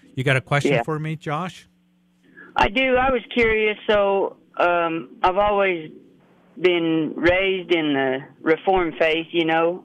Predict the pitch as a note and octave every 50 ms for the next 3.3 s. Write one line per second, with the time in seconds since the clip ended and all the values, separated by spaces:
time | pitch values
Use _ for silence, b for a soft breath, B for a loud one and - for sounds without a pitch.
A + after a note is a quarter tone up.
0 | _ - E3 E3+ E3 D#3+ D#3 D3+ D3 D3+ - B B B B B A#2 A#2 B2+ D#3+
1 | F#3+ - _ - F#3 G3 G3+ G3 F#3 E3+ A#2 - _ _ - - - F3+ F#3+ F#3+
2 | F#3+ - - - G#3+ G#3 G3+ G3 G3 F3+ D#3 - A3 G#3 F#3+ F3+ F3+ E3 E3 F#3+
3 | F#3 - E3 F3 F3